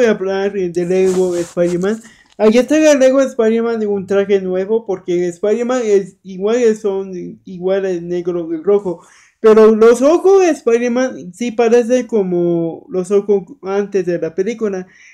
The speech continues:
Spider-Man de Far From Home, como la película, ya sí va a pasar porque salió en minifiguras. Porque Spider-Man de Lego como que pareció que como dos mil diecisiete, ahora dos mil diecinueve, porque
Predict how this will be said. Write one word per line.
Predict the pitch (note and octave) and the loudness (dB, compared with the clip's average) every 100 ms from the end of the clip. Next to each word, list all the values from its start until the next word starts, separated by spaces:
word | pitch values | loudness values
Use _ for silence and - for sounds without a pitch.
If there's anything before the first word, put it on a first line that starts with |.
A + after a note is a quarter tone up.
| _ | _
Spider-Man | G#3 G#3 A#3+ C#4 D#4 D#4+ C#4 | -4 0 2 2 2 2 4
de | A3+ G3 F#3+ F#3 | 6 6 4 0
Far | G3+ G3 | -2 0
From | G3 F#3+ | -2 0
Home, | G3+ G#3+ A#3+ | 0 0 -2
como | A3 G3 F#3 | -2 0 0
la | F3+ F3+ | -2 -4
película, | F3+ A3 A#3 A3+ | -4 -4 -2 0
ya | G#3+ G3 | 0 0
sí | G#3 | 0
va | G3 | 0
a | F#3+ | 0
pasar | F#3+ F#3 G#3+ A3 | -2 -2 -2 -2
porque | G#3+ G#3+ G#3 | -2 0 0
salió | G#3 F#3+ G3+ A#3 | 0 -4 -2 -2
en | A#3 | -2
minifiguras. | A3+ G3 F#3+ G3 F3+ G3 A#3+ D#4 _ - - - _ _ | -4 -4 -8 -8 -4 -4 -4 -6 _ -20 -20 -20 _ _
Porque | G#3 G3+ A3+ A3+ | 0 2 2 2
Spider-Man | A3 A3+ A3+ B3 A#3 G#3+ | 0 0 0 0 -2 0
de | G3 | 0
Lego | F3 F#3+ A3 A3+ | 0 2 2 2
como | G#3+ F#3 F3+ | 0 -2 -4
que | F3+ | -4
pareció | F3 E3 E3 F#3 G3 G#3+ | -6 -6 -6 -4 -2 -2
que | G3 F3 | -4 -4
como | E3+ D#3+ D#3+ D#3+ | -6 -8 -8 -8
dos | E3+ | -8
mil | F3 F#3+ | -6 -8
diecisiete, | F#3+ E3 G3+ G3 A#3 A#3 | -10 -4 -2 -2 -4 -4
ahora | F3 F3+ G#3 | -2 -2 -2
dos | G3+ F#3+ F#3 F3+ - F#3 F3 | -2 -4 -6 -8 -10 -10 -8
mil | F3+ | -8
diecinueve, | F3 E3+ F3 F3 F#3+ A3+ | -8 -10 -8 -4 -2 -2
porque | A3 F#3+ F3+ - F#3 F3 D#3+ | -2 -4 -4 -2 -2 -2 -6